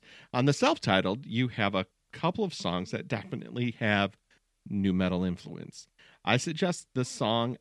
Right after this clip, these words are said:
I Dreamed I Died from the self-titled, so you hear a bit of that new element."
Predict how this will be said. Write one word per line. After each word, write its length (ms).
I 140
Dreamed 560
I 160
Died 520
from 160
the 60
self-titled, 920
so 160
you 180
hear 400
a 80
bit 260
of 120
that 200
new 600
element." 580